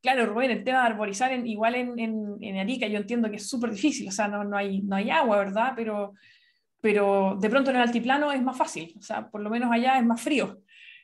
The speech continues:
Va a ser más, más fácil tener arbolitos. Recuerden que no es necesario que la región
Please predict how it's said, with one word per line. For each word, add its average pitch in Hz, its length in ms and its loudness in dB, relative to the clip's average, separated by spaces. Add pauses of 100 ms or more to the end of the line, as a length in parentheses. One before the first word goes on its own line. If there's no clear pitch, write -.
(1000)
Va 214 40 -12
a - 20 -8
ser 226 140 -6
más, 233 200 0
más 226 160 -2
fácil 233 300 -6
tener 226 240 0
arbolitos. 220 680 -6 (2250)
Recuerden 269 420 2
que 240 180 -2
no 240 80 2
es 269 60 2
necesario 277 400 -2
que 277 80 -6
la 262 140 0
región 254 640 -2